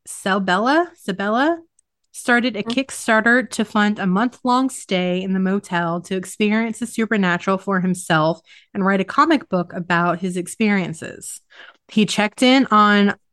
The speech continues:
Speaker 1: the thirtieth of September, and you can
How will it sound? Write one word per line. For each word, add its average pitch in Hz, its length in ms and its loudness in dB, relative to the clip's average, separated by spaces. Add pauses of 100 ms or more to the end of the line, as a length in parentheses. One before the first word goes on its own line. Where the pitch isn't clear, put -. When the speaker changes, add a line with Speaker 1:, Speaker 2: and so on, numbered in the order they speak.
(120)
Speaker 1:
the 185 140 -2
thirtieth 190 480 0
of 220 80 -6
September, 180 720 0 (200)
and 185 380 4
you 214 720 0 (140)
can 196 580 -2